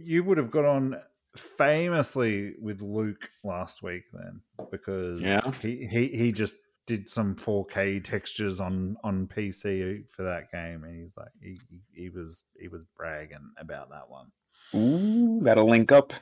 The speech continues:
Speaker 2: Gotta link up.
Speaker 1: Mm. But for me, it's, yep, ba-boom. Uh, I, I think for, for, for, for, for me, um, Hor-, Horizon just scratches that itch for any
Speaker 2: Okay.
Speaker 1: sort of off-road
Speaker 2: Fair enough.
Speaker 1: racing and stuff. W R C, whil-, whilst it looks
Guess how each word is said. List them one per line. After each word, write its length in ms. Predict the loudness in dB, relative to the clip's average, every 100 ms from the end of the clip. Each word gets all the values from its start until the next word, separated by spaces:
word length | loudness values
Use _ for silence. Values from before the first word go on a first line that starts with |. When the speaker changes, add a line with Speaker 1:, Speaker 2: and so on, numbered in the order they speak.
| -4
Speaker 2:
Gotta 180 | 2 4
link 240 | 4 2 -2
up. 180 | -4 -8
Speaker 1:
Mm. 260 | -12 -16 -20 _ _
But 160 | -4 0
for 80 | 2
me, 220 | 4 4
it's, 280 | 0 -2 2
yep, 260 | 2 0 -4
ba-boom. 680 | -2 0 0 2 2 0 -4 -8
Uh, 380 | -4 -2 -2 -2
I, 160 | -2 -2 0
I 100 | -2
think 440 | 0 0 0 0 -6
for, 220 | -14 -14 -10
for, 280 | -2 -2 -2
for, 340 | -4 -4 -4
for, 280 | -6 -6 -6
for 240 | -4 -2 0
me, 460 | 0 0 -4 -8 _
um, 320 | -6 -4 -4 -6 -6
Hor-, 240 | -6 -6
Horizon 760 | -6 -2 0 0 0 -2 -2 -6 _ _ _ _
just 300 | -12 -12 -12
scratches 500 | -8 -2 -2 -2 -4
that 200 | -2 -4
itch 380 | -6 -10 -10 -10 -6
for 100 | -6
any 240 | -4 4
Speaker 2:
Okay. 260 | 4 6 6
Speaker 1:
sort 120 | 6
of 120 | -2 -6
off-road 560 | -8 -2 0 2 0 -2 -6 2
Speaker 2:
Fair 80 | 4
enough. 140 | 4
Speaker 1:
racing 220 | 2 -2
and 120 | -4
stuff. 300 | -6 -6 -6 -8 _ -20 -20 _ _ _ _ _
W 260 | 4 8 8
R 120 | 6
C, 260 | 4 2 0 -2
whil-, 260 | 4 4 4
whilst 320 | 2 2 0
it 60 | -2
looks 480 | -4 -6 -10 -12